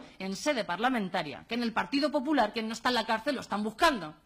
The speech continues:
Esta comisión, con este orden del día, no nos han escuchado en ningún caso salirnos del guión, salirnos del orden del día.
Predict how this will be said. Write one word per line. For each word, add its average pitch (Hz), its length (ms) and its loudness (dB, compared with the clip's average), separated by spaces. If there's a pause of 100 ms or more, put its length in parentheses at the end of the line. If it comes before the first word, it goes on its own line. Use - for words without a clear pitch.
Esta - 320 2
comisión, 294 540 0
con 254 180 -4
este 277 260 -4
orden 277 360 0
del 220 240 -2
día, 320 320 0 (160)
no 226 140 -2
nos 233 180 -2
han 254 80 0
escuchado 233 500 -4
en 214 80 -2
ningún 214 280 -4
caso 262 260 -4
salirnos 285 960 0 (420)
del 190 220 -6
guión, 180 420 -2 (120)
salirnos 320 880 2
del 214 160 0
orden 285 380 2
del 202 220 -2
día. 185 360 0